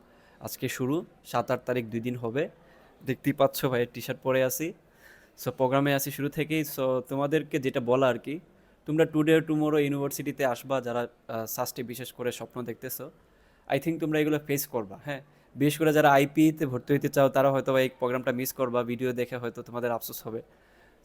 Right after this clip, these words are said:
So, whatever, যেটা বলতে চাচ্ছি, আজকের এই খুশির দিনের জন্য তোমাদের একটা বিশাল, আহ, অফার থাকতেছে।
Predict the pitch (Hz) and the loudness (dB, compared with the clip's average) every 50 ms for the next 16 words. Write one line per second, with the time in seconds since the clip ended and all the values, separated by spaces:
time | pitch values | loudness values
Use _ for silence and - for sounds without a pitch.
0 | - - - 127 123 120 120 - - 147 156 160 151 139 123 113 127 135 147 151 | -12 -6 -4 -2 -2 -2 -4 -2 0 2 2 4 4 2 2 2 0 0 0 0
1 | 143 147 143 143 - - 156 143 - - - - - - _ _ _ _ - - | 2 0 0 0 -2 -2 -2 -2 -4 -8 -12 -14 -16 -18 _ _ _ _ -20 -20
2 | - _ - _ _ _ - 139 143 - - - 180 175 170 175 170 165 165 - | -20 _ -20 _ _ _ 0 0 2 2 2 2 4 6 6 6 6 4 4 0
3 | 156 - 180 170 156 143 170 170 165 165 156 139 147 147 156 139 131 135 135 - | 2 2 2 2 4 4 6 6 6 6 6 6 4 4 4 2 0 -4 -6 -6
4 | 139 131 139 135 135 139 139 123 123 - - 135 120 117 123 - 139 131 131 131 | -4 -2 0 2 2 2 2 0 -2 -2 -2 -2 -2 -2 -2 0 2 2 4 2
5 | 131 131 - - _ _ - 117 113 107 - 113 - 139 131 - - 131 123 - | 2 0 -4 -8 _ _ -4 -4 -2 -2 -4 -2 -2 -2 -2 -2 -2 -6 -8 -6
6 | - 131 - - 151 196 | -6 -6 -4 -4 -6 -6